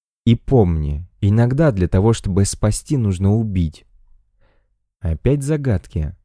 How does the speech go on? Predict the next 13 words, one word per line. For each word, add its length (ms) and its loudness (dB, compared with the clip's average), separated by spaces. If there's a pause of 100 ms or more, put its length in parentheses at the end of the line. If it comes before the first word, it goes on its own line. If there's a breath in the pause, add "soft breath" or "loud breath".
(360)
Хотя, 280 2
может, 380 2
он 100 0
и 60 0
прав. 480 -2 (360)
Для 200 2
спасения 500 2
Вероники 560 0
мне 240 0
наверняка 540 0
придется 480 -2
кого-то 420 -2
убить. 460 -2